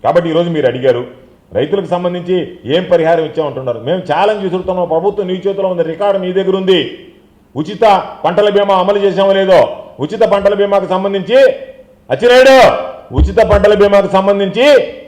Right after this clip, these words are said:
ఏడు వేల ఎనిమిది వందల రెండు కోట్ల రూపాయలు ఇచ్చాం. చూసుకో, నీ దగ్గరే ఉంది ప్రభుత్వం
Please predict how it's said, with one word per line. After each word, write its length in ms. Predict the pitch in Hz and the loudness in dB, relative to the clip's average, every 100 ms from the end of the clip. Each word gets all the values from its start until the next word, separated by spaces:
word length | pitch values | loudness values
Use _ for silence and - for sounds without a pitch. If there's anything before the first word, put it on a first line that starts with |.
| - | -6
ఏడు 360 | 127 196 214 | 2 4 6
వేల 280 | 214 208 196 | 6 6 6
ఎనిమిది 560 | 196 226 196 196 214 208 | 6 6 4 2 0 0
వందల 440 | 202 202 202 214 | 2 4 6 6
రెండు 260 | 196 190 196 | 4 2 0
కోట్ల 360 | - 214 214 | 2 0 2
రూపాయలు 300 | 214 208 208 | 2 2 2
ఇచ్చాం. 360 | 202 208 220 214 - - - - _ _ _ _ _ _ _ | 2 2 4 4 0 -10 -20 -20 _ _ _ _ _ _ _
చూసుకో, 400 | 202 262 - 262 254 208 - - - - - _ - | -2 0 4 6 8 6 4 -2 -12 -20 -20 _ -4
నీ 120 | 185 | 2
దగ్గరే 360 | 220 226 240 240 | 2 4 4 4
ఉంది 120 | 220 | 4
ప్రభుత్వం 560 | 214 233 233 233 175 | 4 4 6 6 6